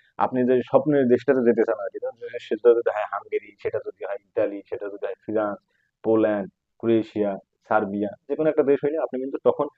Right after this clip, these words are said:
ওখান থেকে ওই দেশটাতে মুভ করতে পারছেন বছর দুয়েক পরে। মুভ করতে পারছেন এবং রাশিয়ান ভাষা কিন্তু ওইদিকে অধিকাংশ মানুষই, যেমন আমাদের দেশে কিন্তু আমরা ইন্ডিয়ার ভাষা কিন্তু দুইটা, বাংলা এবং হিন্দি। তো আমরা বাঙালিরাও কিন্তু হিন্দি বুঝি। তো রাশিয়াও কিন্তু যেহেতু বড় দেশ, তো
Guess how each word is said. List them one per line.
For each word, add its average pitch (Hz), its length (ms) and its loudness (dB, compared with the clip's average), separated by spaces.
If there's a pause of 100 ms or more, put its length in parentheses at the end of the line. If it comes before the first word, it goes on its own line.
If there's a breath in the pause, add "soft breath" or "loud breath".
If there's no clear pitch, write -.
(240)
ওখান 160 280 0
থেকে 143 220 4 (320)
ওই 120 160 6
দেশটাতে 123 360 2
মুভ 123 220 2
করতে 107 220 0
পারছেন 123 260 0
বছর 127 240 2
দুয়েক 117 300 2
পরে। 85 180 -4 (240)
মুভ 110 200 -4
করতে 143 200 0
পারছেন 180 320 0
এবং 139 220 0
রাশিয়ান 151 380 0
ভাষা 120 200 -6
কিন্তু 175 240 -4 (320)
ওইদিকে 123 360 2 (300)
অধিকাংশ 135 420 2
মানুষই, 127 360 0
যেমন 127 200 2 (280)
আমাদের 139 340 6
দেশে 143 200 0
কিন্তু 143 220 0
আমরা 135 220 2 (260)
ইন্ডিয়ার 139 360 4
ভাষা 113 240 -6
কিন্তু 160 200 -2
দুইটা, 110 300 -2
বাংলা 110 260 -2
এবং 143 160 0
হিন্দি। - 320 -20 (180)
তো 107 140 -18
আমরা 120 240 2
বাঙালিরাও 131 420 4
কিন্তু 175 220 -4
হিন্দি - 280 -4
বুঝি। - 260 -8 (500)
তো 151 120 4
রাশিয়াও 143 400 4
কিন্তু 165 180 0
যেহেতু 147 300 2
বড় 139 220 6
দেশ, 123 160 2 (320)
তো 127 40 -4